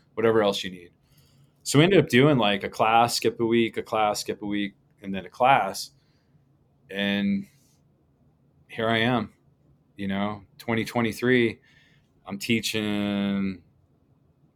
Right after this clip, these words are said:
like, third, fifth, tenth, first group, all three ranger bats, cag, pararescue, seer, Air Force seer, that is.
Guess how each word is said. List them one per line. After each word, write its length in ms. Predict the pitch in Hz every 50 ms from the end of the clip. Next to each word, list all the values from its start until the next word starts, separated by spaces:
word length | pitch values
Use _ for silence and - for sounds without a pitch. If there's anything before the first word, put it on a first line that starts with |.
| _ _ _ _ _ _
like, 380 | - 101 98 92 90 - _ _ _
third, 640 | - - - 120 123 120 120 120 120 120 120 117 -
fifth, 580 | - - 120 117 113 117 113 117 113 117 - - _ _
tenth, 680 | - - - 117 113 113 113 113 110 - - - - _ _ _ _ _
first 480 | - 120 113 113 110 110 107 - - -
group, 560 | - 113 110 110 107 107 110 110 104 - _ _ _ _ _ _ _ _ _ _ _ _ _ _ _ _ _ -
all 180 | 110 110 107
three 260 | - - - 117 110
ranger 420 | 101 104 107 110 110 107 98 107 104
bats, 920 | 98 110 104 104 107 107 107 107 98 - - - - - - - - - _ _ -
cag, 800 | - - 113 113 113 113 113 110 110 107 107 107 107 101 101 _ _ _
pararescue, 1300 | - 120 113 110 107 104 110 107 110 110 - - - 110 110 107 107 107 104 104 104 104 104 104 104 104 -
seer, 960 | - - - - 120 113 110 110 107 107 107 104 104 104 104 104 101 101 - _ _ _ _ _ _ -
Air 180 | 98 107 110
Force 360 | 107 - - 98 95 - - -
seer, 200 | 101 95 95 92
that 160 | 92 92 92
is. 420 | 92 95 92 95 98 98 - -